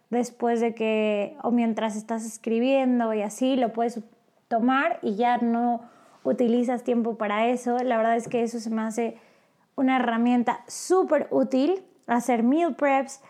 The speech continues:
apuntas cosas importantes y apuntas tu, tu prioridad a la semana también, en qué te vas a enfocar, cómo le vas a dedicar tiempo a eso. Eso es lo más importante, que sepas lo que quieres y sepas a dónde vas.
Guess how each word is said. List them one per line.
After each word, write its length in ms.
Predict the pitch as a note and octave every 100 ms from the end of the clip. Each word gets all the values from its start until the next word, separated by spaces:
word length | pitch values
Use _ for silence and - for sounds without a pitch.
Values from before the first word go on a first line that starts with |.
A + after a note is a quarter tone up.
| - - - -
apuntas 560 | A#3 C#4+ C#4 C#4+ C#4
cosas 400 | - C#4 C#4 C4+
importantes 680 | B3+ A3 A3 A#3+ B3+ C4+ C4+
y 60 | C4
apuntas 580 | - B3 B3 C#4 -
tu, 220 | - B3+ G#3+ C4 G#3+ -
tu 160 | B3+
prioridad 580 | G#3 B3 A#3 A#3 A#3 C4
a 40 | D4
la 140 | B3
semana 520 | A#3 A3 A3+ B3 B3
también, 360 | A3 G#3+ A#3 A#3
en 100 | A3+
qué 140 | A#3+
te 100 | A3+
vas 180 | A#3 A#3
a 40 | A#3
enfocar, 580 | A3 G#3+ - A#3 A#3+
cómo 220 | A#3+ A#3+ A#3
le 100 | A3
vas 180 | A3+
a 60 | A3+
dedicar 400 | A3 G#3+ A3 A3
tiempo 320 | A#3 G#3+ A3
a 80 | A3
eso. 320 | A#3 B3 B3 - - - - -
Eso 160 | C#4 C#4+
es 60 |
lo 120 | C#4+
más 280 | B3 B3+ B3+
importante, 540 | C4 A3+ G#3+ A3 G#3+ G#3
que 100 | G#3
sepas 400 | C4+ C4+ D#4 C#4+
lo 160 | A3+
que 120 | G#3+
quieres 360 | - A3+ A#3 A3+
y 80 | G#3+
sepas 500 | B3 A#3 A#3 A#3 -
a 120 | G#3+
dónde 320 | G#3 G#3+ G#3+ G3+
vas. 460 | E3+ - - -